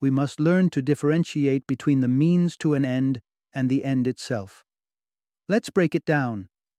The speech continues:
A means refers to the actions or strategies we employ to move closer to our ultimate goals.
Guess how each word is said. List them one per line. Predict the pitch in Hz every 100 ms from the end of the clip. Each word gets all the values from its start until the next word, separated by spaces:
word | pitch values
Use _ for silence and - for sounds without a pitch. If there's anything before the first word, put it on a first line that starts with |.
| _ _ _
A | 151
means | 156 196 202 202 147
refers | 156 - 165 156
to | - 131
the | 135
actions | - 156 - - 175 175 151
or | 113
strategies | - - 160 156 139 147 151 127
we | 135 135
employ | 131 - 147 143 139 135 _ _ _ _ -
to | 139
move | 143 139 -
closer | 185 170 156 - 110
to | - 123
our | 120
ultimate | 120 120 117 110 -
goals. | 127 120 110 110 -